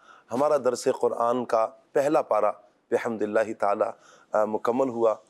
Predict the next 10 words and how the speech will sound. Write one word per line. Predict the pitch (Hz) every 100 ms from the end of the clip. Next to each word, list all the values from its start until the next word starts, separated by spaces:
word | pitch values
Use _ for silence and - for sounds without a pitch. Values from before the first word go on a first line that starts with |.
| _
اللہ | 113 117
پاک، | 113 117 113 117 113 - - -
آ، | 110
اسے | 113 120 131
اپنی | 127 131
بارگاہ | 123 113 123
میں، | 123 120 - -
آ، | 113
قبول | - 127 139
فرمائے | - 120 117